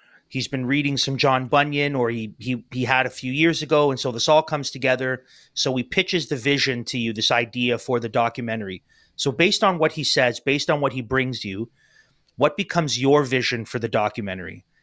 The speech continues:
How do you want to put it together? What's driving your creative process based on what he brings you? And now you need to create this. Talk to us about your thinking and really your vision for how to put this together.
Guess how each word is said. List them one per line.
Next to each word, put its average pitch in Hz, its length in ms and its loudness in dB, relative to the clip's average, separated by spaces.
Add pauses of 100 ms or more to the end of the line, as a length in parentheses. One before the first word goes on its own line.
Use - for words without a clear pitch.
(160)
How 147 180 4
do 160 120 -4
you 151 180 0
want 143 240 2
to 120 60 0
put 127 180 0
it 117 100 -4
together? 104 600 -4 (320)
What's 143 240 2
driving 147 460 2
your 139 280 4
creative 135 560 0
process 127 540 2
based 135 320 0
on 123 140 0
what 123 140 2
he 120 100 -4
brings 143 420 0
you? 107 340 -4 (360)
And 123 120 -2
now 127 180 4
you 127 180 -2
need 123 160 -4
to - 80 -6
create 123 500 0
this. - 240 -4
Talk 143 320 0
to 139 100 -6
us - 140 -2
about 120 380 2 (520)
your 120 160 0
thinking 143 680 0
and 120 200 -2
really 127 220 2
your 123 160 0
vision 123 340 0
for 117 120 -6
how 117 140 0
to 110 60 -4
put - 200 -8
this 107 120 -6
together. 110 480 -4